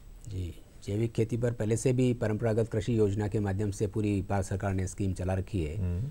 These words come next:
Speaker 1: और इस पर बल बढ़ रहा है। और आप जानते हैं कि कुछ क्षेत्रों में पेस्टिसाइड्स का ज़्यादा उपयोग होने से उसके जो है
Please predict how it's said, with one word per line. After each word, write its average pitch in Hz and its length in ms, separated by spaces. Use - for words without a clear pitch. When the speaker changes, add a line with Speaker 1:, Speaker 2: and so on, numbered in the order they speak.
Speaker 1:
और 92 320
इस 90 100
पर 104 180
बल 98 420
बढ़ 104 200
रहा 101 120
है। 80 220
और 101 220
आप 101 180
जानते 98 320
हैं 104 160
कि 104 420
कुछ 120 180
क्षेत्रों 113 320
में 104 160
पेस्टिसाइड्स 104 540
का 110 120
ज़्यादा 92 240
उपयोग 110 260
होने 104 220
से 113 120
उसके 104 300
जो 98 100
है 101 240